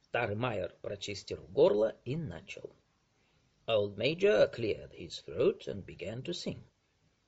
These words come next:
Как он и говорил, голос у него был хриплый.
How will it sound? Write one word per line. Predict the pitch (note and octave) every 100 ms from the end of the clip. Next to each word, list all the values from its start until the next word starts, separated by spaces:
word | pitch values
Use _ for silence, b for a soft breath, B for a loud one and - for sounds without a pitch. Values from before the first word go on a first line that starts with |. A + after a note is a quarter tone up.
| _ _ -
Как | F#3 -
он | C3+
и |
говорил, | F#2+ G2 G2+ C#3+ A3+
голос | D3+ D3+ G#3+ -
у |
него | D#3+ D#3 F#3 -
был | F3+ F#3+
хриплый. | - - - -